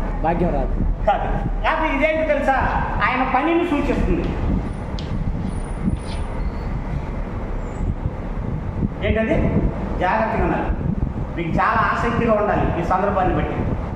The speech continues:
Speaker 2: విడిచిపెట్టకూడని భాగ్యమని ఎంచుకొనలేదు గాని అన్నాడు. ఇప్పుడు విడిచి అంటే పరలోకాన్ని విడిచిపెట్టి రావటం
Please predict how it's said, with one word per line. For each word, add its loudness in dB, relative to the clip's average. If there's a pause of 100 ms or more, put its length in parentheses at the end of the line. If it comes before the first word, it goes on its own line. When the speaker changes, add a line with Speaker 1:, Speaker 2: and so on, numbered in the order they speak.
(2750)
Speaker 2:
విడిచిపెట్టకూడని 2
భాగ్యమని 2 (840)
ఎంచుకొనలేదు 2
గాని 2
అన్నాడు. 0
ఇప్పుడు 2
విడిచి 2
అంటే 2
పరలోకాన్ని 2
విడిచిపెట్టి 2
రావటం 2